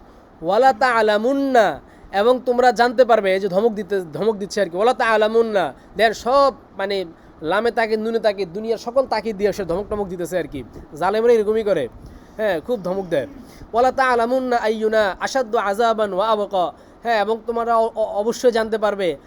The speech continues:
"আইয়ুনা আশাদ্দু আযাবান ওয়া আবকা", আমাদের মধ্য থেকে কে, আমাদের মানে এখানে সে এবং মূসা দুজনের কথা বলা হচ্ছে আর কি, যে আমাদের মধ্য থেকে কার শাস্তি অধিক মারাত্মক এবং স্থায়ী। "আইয়ুনা",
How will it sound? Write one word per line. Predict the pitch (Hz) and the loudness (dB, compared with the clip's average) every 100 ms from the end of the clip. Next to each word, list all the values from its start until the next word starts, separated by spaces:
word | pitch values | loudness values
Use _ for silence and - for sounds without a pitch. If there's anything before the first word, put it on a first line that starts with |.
| - - 233 | -20 -10 -2
"আইয়ুনা | 277 262 277 285 285 262 | 0 0 0 2 2 0
আশাদ্দু | 214 247 247 220 | -4 -4 -2 -2
আযাবান | 208 196 220 214 214 | -2 -2 -2 -2 -2
ওয়া | 190 208 | -2 -2
আবকা", | 208 202 185 143 - - - | -2 -2 -4 -4 -8 -20 -8
আমাদের | 208 254 269 262 | -2 2 4 4
মধ্য | 254 247 | 0 0
থেকে | 247 220 | -4 -4
কে, | 214 233 202 135 - | -4 0 0 -2 -8
আমাদের | 202 226 247 | -6 -2 -2
মানে | 240 | -2
এখানে | 226 247 254 - - - | -2 -2 -2 -6 -20 -20
সে | - 254 | 0 2
এবং | 262 247 | 4 2
মূসা | 220 214 220 | -2 -6 -6
দুজনের | 185 196 220 | -6 -2 -2
কথা | 214 214 | -2 -2
বলা | 202 | 0
হচ্ছে | 180 165 185 | -2 -4 -8
আর | |
কি, | 151 135 - - - | -8 -12 -14 -20 -12
যে | 190 | -8
আমাদের | 196 214 247 277 262 | -4 -2 4 4 4
মধ্য | 254 254 | 2 0
থেকে | 254 214 214 - - - | 0 0 -2 -8 -20 -8
কার | 262 269 277 269 | -2 2 2 0
শাস্তি | - 240 - 269 269 277 - - - - | -2 -4 -4 -6 -4 -4 -10 -20 -18 2
অধিক | 233 214 269 233 | 2 4 -4 0
মারাত্মক | 247 240 233 - 269 277 - - - | 2 2 0 0 2 2 -4 -20 -2
এবং | 214 220 240 226 | 0 0 -2 -6
স্থায়ী। | - 175 170 165 120 - - - 196 | -12 -6 -4 -4 -8 -18 -20 -10 -4
"আইয়ুনা", | 233 247 262 269 277 | -4 -2 0 2 0